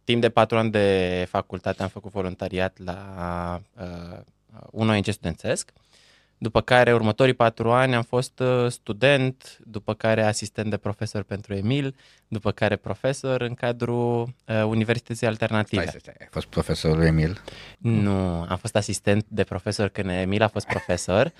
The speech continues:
Speaker 2: <laughs> Așa.
Speaker 1: După care am fost, uh, am ținut și eu un curs în zona de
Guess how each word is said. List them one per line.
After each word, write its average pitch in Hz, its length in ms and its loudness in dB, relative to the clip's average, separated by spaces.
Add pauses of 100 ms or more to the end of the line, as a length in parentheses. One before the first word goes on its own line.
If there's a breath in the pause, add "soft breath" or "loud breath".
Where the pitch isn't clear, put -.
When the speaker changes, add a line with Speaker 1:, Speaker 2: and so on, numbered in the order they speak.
Speaker 2:
<laughs> 98 160 -12
Așa. - 260 -10 (180)
Speaker 1:
După 104 220 0
care 110 400 6
am 107 160 6
fost, 110 420 -4
uh, 110 580 6
am 107 360 2 (180)
ținut 120 280 0
și - 120 -8
eu 110 60 2
un 104 60 -2
curs 117 240 -6
în 104 120 -6
zona 104 200 0
de 95 480 0